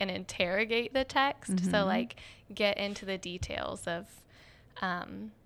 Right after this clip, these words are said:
Speaker 1: what the intended
Speaker 2: Yeah.
Speaker 1: meaning is, or the
Speaker 2: Yeah.
Speaker 1: original meaning of the text.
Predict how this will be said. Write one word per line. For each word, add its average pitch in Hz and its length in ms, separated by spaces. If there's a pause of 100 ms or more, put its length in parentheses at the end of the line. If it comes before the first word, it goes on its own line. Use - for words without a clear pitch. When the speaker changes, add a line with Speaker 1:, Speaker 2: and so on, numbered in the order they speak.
(260)
Speaker 1:
what 196 360
the 185 100
intended 170 640
Speaker 2:
Yeah. 175 80
Speaker 1:
meaning 180 600 (540)
is, - 540
or 185 100
the 175 120
Speaker 2:
Yeah. 165 60
Speaker 1:
original - 340
meaning 180 320
of - 100
the - 80
text. - 540